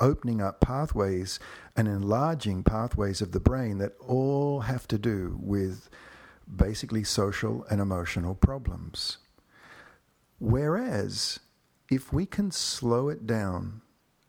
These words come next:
and slow the images down, then what we're doing is that that sentinel, that basal ganglia, that sentinel is saying, "Okay, I can check this out. I can cope with this. This is the amount of work I can actually do.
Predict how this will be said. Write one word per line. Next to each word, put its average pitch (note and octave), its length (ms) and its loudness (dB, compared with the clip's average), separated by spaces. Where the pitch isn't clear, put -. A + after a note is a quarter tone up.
and G#2+ 160 0
slow C3+ 640 0
the C3 240 -2
images G#2+ 500 0
down, G2 640 -2
then B2+ 300 4
what D3+ 160 -4
we're A#2+ 180 2
doing G#2+ 680 0
is G#2+ 180 0
that A#2+ 140 -4
that C3+ 220 -2
sentinel, G2+ 800 -2
that A2 200 -2
basal G#2+ 300 0
ganglia, A2+ 420 -2
that G2+ 200 -4
sentinel G2 640 -2
is G#2+ 200 -4
saying, A2 560 -2
"Okay, F#3 460 -2
I B2 120 -2
can A#2 180 -2
check D3 280 -2
this B2+ 200 -2
out. A2 220 0
I C#3+ 120 0
can D3 200 -2
cope D3+ 340 -2
with F#2+ 160 -2
this. - 280 -4
This B2 220 0
is D3+ 180 0
the B2+ 320 2
amount A#2 360 2
of G2+ 80 -2
work A2 400 2
I G#2+ 180 2
can G#2+ 180 0
actually G#2 520 -2
do. G#2+ 340 0